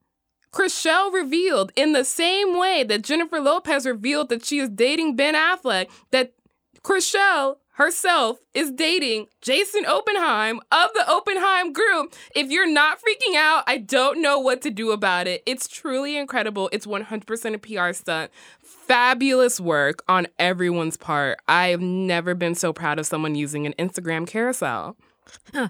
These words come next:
Speaker 2: Sorry, I'm awake.
Speaker 1: You know what? Just because you can't appreciate American culture or real estate does not mean that no one else can. <laughs>
Speaker 2: For, uh,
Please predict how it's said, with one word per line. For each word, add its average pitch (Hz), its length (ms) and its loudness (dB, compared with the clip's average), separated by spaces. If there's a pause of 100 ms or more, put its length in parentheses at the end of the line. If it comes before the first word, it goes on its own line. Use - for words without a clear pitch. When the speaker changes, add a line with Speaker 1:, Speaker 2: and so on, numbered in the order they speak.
(140)
Speaker 2:
Sorry, 180 340 -4
I'm 196 160 -4
awake. 165 380 -6
Speaker 1:
You 247 160 0
know 359 160 4
what? 240 380 0 (500)
Just 262 180 -2
because 349 220 0
you 349 80 2
can't 233 400 0
appreciate 214 760 -2
American 180 480 -2
culture 185 560 -4 (140)
or 180 120 4
real 165 220 0
estate 208 480 -2 (340)
does 190 120 -6
not 208 240 2
mean 202 240 0
that 170 80 -2
no 165 160 -2
one 160 140 -4
else 143 180 -6
can. 127 300 -8 (1040)
<laughs> 320 100 -2 (960)
Speaker 2:
For, 262 360 2
uh, 214 440 4